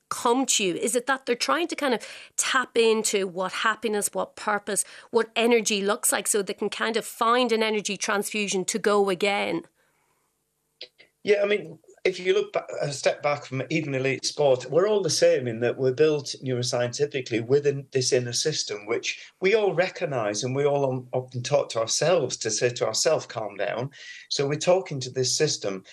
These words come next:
Speaker 2: So people like Ronnie Sullivan, when I work with Liverpool Football Club, what I'm trying to do is say, "Let's recognise that system within you and see what it's doing,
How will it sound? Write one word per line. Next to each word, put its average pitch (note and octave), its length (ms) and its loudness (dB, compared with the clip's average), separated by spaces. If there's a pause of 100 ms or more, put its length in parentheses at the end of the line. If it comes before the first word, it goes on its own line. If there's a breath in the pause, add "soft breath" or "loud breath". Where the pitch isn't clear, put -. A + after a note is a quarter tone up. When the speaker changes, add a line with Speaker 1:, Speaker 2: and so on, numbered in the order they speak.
(160 loud breath)
Speaker 2:
So D#3 460 2 (140)
people G#3+ 300 2
like E3 260 4
Ronnie C3+ 220 -2
Sullivan, C3+ 480 -2
when C3 100 2
I C3 60 4
work B2+ 220 4
with B2 80 -14
Liverpool B2 460 -2
Football - 420 2
Club, G#2 340 2 (380 loud breath)
what F3 160 2
I'm G#3+ 120 -4
trying F#3 220 2
to D#3+ 100 -2
do D#3+ 220 2
is C3 160 0
say, B2+ 140 6
"Let's F#3 240 0
recognise D3 640 0
that - 180 2
system B2+ 440 -2
within B2 340 2
you A#2 200 -2
and G#2 120 -6
see C3 180 0
what B2 240 2
it's - 240 -6
doing, G#2+ 460 -2